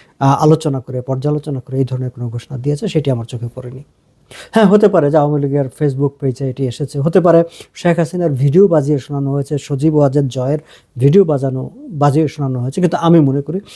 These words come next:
দলের সিদ্ধান্ত, দলের ঘোষণা হবে দলের সিদ্ধান্তে।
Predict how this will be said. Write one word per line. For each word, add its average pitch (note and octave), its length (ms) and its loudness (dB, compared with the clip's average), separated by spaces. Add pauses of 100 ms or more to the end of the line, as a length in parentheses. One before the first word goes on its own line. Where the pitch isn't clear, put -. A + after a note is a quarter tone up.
(260)
দলের E3 520 4 (240)
সিদ্ধান্ত, D3+ 440 -6
দলের C#3+ 220 -2
ঘোষণা C#3 300 -10
হবে E3 120 -4
দলের C#3 260 2
সিদ্ধান্তে। B2+ 540 -12